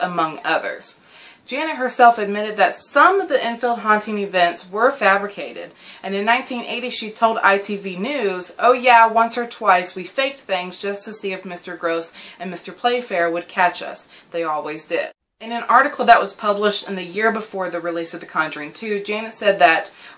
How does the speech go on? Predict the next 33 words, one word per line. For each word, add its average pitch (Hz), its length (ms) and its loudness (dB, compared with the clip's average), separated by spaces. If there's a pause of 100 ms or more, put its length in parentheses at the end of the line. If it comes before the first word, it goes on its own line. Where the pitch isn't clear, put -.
roughly 233 340 4
two 226 220 -10
percent 226 520 0
of 175 140 -4
the 175 80 -12
paranormal 185 420 -2
activity 185 560 -6
in 202 180 -8
their 220 120 -6
Green 180 220 -8
Street 170 260 -6
home 170 320 2 (280)
had 165 280 0
been 165 160 -4
faked. - 600 -4 (540)
Uh, 196 220 4
during 233 320 4
a 240 80 -2
Margaret 214 460 2
and 196 120 -4
Janet 180 360 -4
interview 202 580 -4
that 170 300 6
aired 202 260 0
as 180 180 -4
part 190 240 -2
of 170 120 -2
a 165 100 4
T 175 260 -12
V 160 120 -4
special 190 440 -4
in 165 120 -4
nineteen 156 420 -10